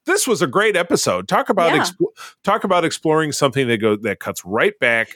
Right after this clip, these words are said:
Speaker 2: <laughs>
Speaker 1: uh, to the beginning of, of the original series with the
Speaker 2: Yep.
Speaker 1: Amok Time, which we talked about in the episode, uh, in our last episode as being
Speaker 2: Mm-hmm.
Speaker 1: one of our competitors, being a Trek classic, um,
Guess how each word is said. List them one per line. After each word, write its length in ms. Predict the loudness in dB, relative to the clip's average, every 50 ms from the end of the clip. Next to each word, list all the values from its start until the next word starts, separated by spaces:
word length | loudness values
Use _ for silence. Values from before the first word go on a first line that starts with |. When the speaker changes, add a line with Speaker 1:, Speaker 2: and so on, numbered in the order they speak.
| -4 -2
Speaker 2:
<laughs> 240 | -2 -2 0 -2 0
Speaker 1:
uh, 300 | 0 2 2 2 2 0
to 160 | 0 0 0
the 100 | 0 2
beginning 460 | 0 0 0 2 0 2 2 2 2
of, 140 | 2 2 2
of 200 | 0 0 0 0
the 140 | 0 0 0
original 420 | 0 0 0 -2 -2 -4 -6 -6
series 400 | -6 -6 -6 -4 -4 -4 -6 -6
with 80 | -8 -12
the 60 | -10 -6
Speaker 2:
Yep. 80 | -2 -2
Speaker 1:
Amok 200 | -2 -2 -2 -4
Time, 480 | -2 0 0 2 0 0 -2 -4 -8 -14 -16 -10 _ -2
which 200 | -2 -2 -2 -6
we 60 | -4
talked 260 | 0 0 -2 -2 -2
about 220 | -2 -2 0 0
in 40 | -2
the 100 | -2 -4
episode, 520 | -4 -4 -4 -2 -2 0 0 -2 -4 -6 -6
uh, 180 | -4 -4 -4 -2
in 100 | -4 -2
our 140 | -2 0 0
last 240 | 0 0 -2 0 -2
episode 240 | -4 -2 -2 -2 -2
as 120 | -2 -2
being 120 | -4 -4 -4
Speaker 2:
Mm-hmm. 40 | -2
Speaker 1:
one 100 | -4 -4 -4
of 60 | -2
our 140 | -2 -4 -4
competitors, 640 | -6 -10 -6 -4 -4 -4 -2 -4 -4 -4 -6 -10 -12 -16 -20 -20 _ _
being 240 | 0 2 2 2 0
a 80 | -2 -4
Trek 300 | -4 -4 -2 -2 -2 -2 _
classic, 720 | -10 -6 -2 0 2 2 0 0 -2 -4 -4 -6 _ -12 _ -20 -16 -16 -14 -14 -14 -12 -8 -4
um, 320 | -2 0 0 -2 -2 -4